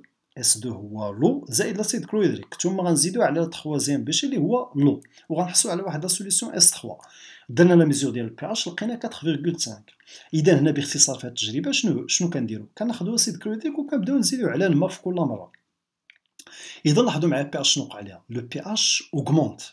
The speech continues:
تزاد، كان واحد ف-، كانت واحد فاصلة خمسة، من بعد ثلاثة، من بعد أربعة فاصلة خمسة. إذا هذه، آه، المسألة الأولى. المسألة الثانية إلا قلت لكم هنا شكون هو لا سوليسيون لا بلو أسيد، غتقول لي اس ان اللي عنده أقل قيمة بي اش،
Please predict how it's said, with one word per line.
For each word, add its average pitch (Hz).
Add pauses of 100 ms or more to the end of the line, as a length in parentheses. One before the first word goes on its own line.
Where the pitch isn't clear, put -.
(120)
تزاد، 120 (220)
كان 127
واحد 110
ف-، -
كانت 143
واحد 123
فاصلة 117
خمسة، 214
من 160
بعد 107
ثلاثة، 175
من 220
بعد 180
أربعة 175
فاصلة 190
خمسة. 160 (680)
إذا 131
هذه، 202
آه، 165
المسألة 170
الأولى. 185
المسألة 220
الثانية 226
إلا 202
قلت 170
لكم 190
هنا 220
شكون 196
هو 170
لا 190
سوليسيون 180
لا 170
بلو 151
أسيد، -
غتقول 117
لي 214
اس -
ان 120 (200)
اللي 107
عنده 104
أقل 214
قيمة 220
بي 208
اش، -